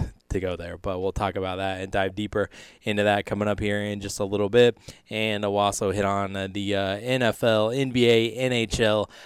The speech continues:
as well, and whatever we don't get to in those national sports, we will get to in, uh, the, uh, podcast, maybe a little college basketball,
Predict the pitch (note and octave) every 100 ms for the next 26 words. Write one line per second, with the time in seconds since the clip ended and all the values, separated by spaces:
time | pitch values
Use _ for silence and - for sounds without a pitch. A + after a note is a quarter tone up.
0 | - - A#2+ G#2 F#2+ G#2 G#2+ G#2 G2+ G2
1 | G2 G2+ G2 G2+ G2 G2 G2+ G#2+ G2+ G2+
2 | A2+ A2 G#2+ F#2+ G2+ G2 - G2+ - -
3 | G#2 F#2+ G#2+ G2+ G2 F#2+ F#2+ F#2+ F#2 F#2+
4 | - G2 F#2 - - _ G2 F#2+ F#2 F#2
5 | F#2+ F#2 - F#2+ F#2 - F#2 A2+ G2 F#2+
6 | F#2+ F#2+ - F#2 F#2 F2+ - F#2 F#2 -
7 | - F2+ F2+ F2